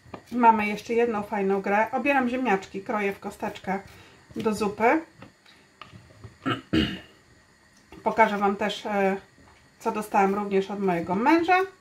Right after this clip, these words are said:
do mojej kolekcji, e, świątecznych rzeczy. I w piątek wybieram się na zakupy. Będę na pewno jechała też do T K Maxa. Jadę też w piątek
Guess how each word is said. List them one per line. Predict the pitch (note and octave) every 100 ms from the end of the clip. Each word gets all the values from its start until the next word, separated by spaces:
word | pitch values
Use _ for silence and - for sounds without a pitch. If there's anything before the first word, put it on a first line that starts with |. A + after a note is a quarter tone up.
| _ _ - _ -
do | G#3 G#3+
mojej | G#3 G3 F3 F3
kolekcji, | A3 G#3+ A#3 - - B3 A#3+ _ _ - - - -
e, | G#3 G3+ G3 G3 G3
świątecznych | G3 - A3+ G#3+ G#3 - G3
rzeczy. | G3 A3+ A3+ A3 G#3+ - - - _ _ _ - - _ _ - - - _ _ _ - - _ _ _ _ _ _ _ _ -
I | A#3+ A#3 A3+ - -
w | - -
piątek | B3 A3+ G#3+
wybieram | G3+ G#3 G#3 G3 G3
się | - G3
na | A3+ C4
zakupy. | D4 D4+ C4+ - B3+ D4+ - _ _ -
Będę | G#3 A3+ A3+
na | A3+
pewno | A#3 A#3 A#3
jechała | A3+ A#3 G#3+
też | G#3+ G#3+
do | A3
T | A3 B3
K | B3
Maxa. | A3+ G#3 G3+ - A3+
Jadę | A3+ A3+
też | A3+ A3+
w | -
piątek | A#3 A3 A3+ A3